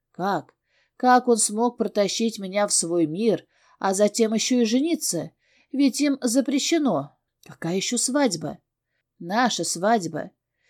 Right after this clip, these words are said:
Величественные мраморные стены храма великой богини в Эйдосе дышат вечностью, устремляясь в небо.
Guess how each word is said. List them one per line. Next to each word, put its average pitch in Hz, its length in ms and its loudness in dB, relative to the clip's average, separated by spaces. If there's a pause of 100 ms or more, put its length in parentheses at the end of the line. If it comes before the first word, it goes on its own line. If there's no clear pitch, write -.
(180)
Величественные 269 880 2
мраморные 202 580 0
стены 180 420 -2
храма 180 380 -2
великой 165 460 0
богини 165 560 -2
в 160 100 -2
Эйдосе 160 640 0 (260)
дышат 254 340 -2
вечностью, 208 640 -4
устремляясь 208 760 -2
в 220 80 -6
небо. 233 440 -4